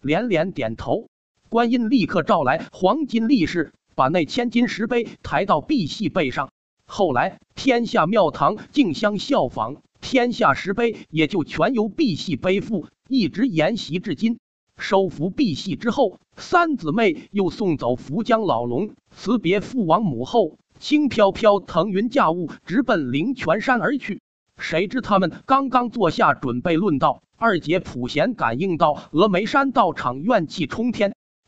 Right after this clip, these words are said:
观音掐指一算，立马就知道了事情原委，于是告诉两位姐姐说，是峨眉山的猴群与峨眉县的市民发生了冲突。原来峨眉县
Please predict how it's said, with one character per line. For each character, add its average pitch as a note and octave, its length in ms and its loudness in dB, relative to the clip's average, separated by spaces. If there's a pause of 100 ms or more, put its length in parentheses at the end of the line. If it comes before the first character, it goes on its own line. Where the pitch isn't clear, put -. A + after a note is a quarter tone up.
观 A3 220 2
音 C4 200 0
掐 A#3 280 2
指 C3+ 140 -4
一 D#3+ 140 -2
算， F#3+ 320 -2 (160)
立 C4 180 4
马 C#3+ 240 2
就 D#3+ 140 -2
知 A3+ 220 -2
道 E3+ 140 2
了 C#3 280 -4
事 F#3 260 -4
情 B2+ 220 -4
原 C#3+ 180 0
委， A2+ 320 -6 (160)
于 F3+ 220 2
是 E3+ 200 -2 (140)
告 G3+ 260 2
诉 C#3 200 -6
两 A#2+ 200 -2
位 G3 160 0
姐 A#2+ 220 -6
姐 B2 160 -6
说， E3+ 260 -2 (200)
是 F#3 240 -4
峨 G3 180 0
眉 F3 180 0
山 A3+ 220 0
的 F3+ 80 -2
猴 D#3+ 300 0
群 F#3+ 260 0 (160)
与 E3+ 220 0
峨 E3+ 240 2
眉 E3 180 0
县 F#3+ 240 0
的 C3+ 120 -2
市 F3+ 180 -4
民 D3 200 2 (140)
发 D#3 280 2
生 E3+ 260 -4
了 B2+ 80 0
冲 A3+ 260 -2
突。 F3+ 220 -6 (340)
原 F3 200 2
来 F3+ 280 -2 (140)
峨 A3 180 2
眉 F3 180 0
县 F3 280 2